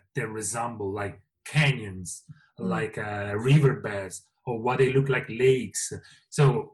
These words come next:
Speaker 1: there's so many places on Earth, like the Grand Canyon and other places on Earth, that actually look, especially because we send, like, a robot there. We have live picture, we have videos of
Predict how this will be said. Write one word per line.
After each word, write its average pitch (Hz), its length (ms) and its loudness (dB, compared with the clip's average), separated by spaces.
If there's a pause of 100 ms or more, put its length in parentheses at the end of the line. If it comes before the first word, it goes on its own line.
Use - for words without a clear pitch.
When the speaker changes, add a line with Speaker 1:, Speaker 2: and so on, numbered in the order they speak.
Speaker 1:
there's 139 260 6 (160)
so 185 220 4
many 160 680 6
places 139 380 2
on 107 100 -14
Earth, 107 240 -6
like 107 160 -8
the 107 80 -10
Grand 120 340 -4
Canyon 110 380 -10
and 101 180 -16
other 120 200 -6
places 107 360 -10
on 104 140 -14
Earth, 104 160 -12 (380)
that 117 140 -2
actually 113 420 -4
look, 117 240 -8 (160)
especially 180 380 0
because 147 200 2
we 123 80 -4
send, 139 480 4
like, 101 260 -8 (520)
a 110 80 -4
robot 127 420 -4
there. 87 220 -12 (100)
We 120 60 -2
have 117 160 -4
live 127 360 2
picture, 104 600 -8
we 107 100 -10
have 113 160 -6 (100)
videos 110 400 -4
of 95 140 -14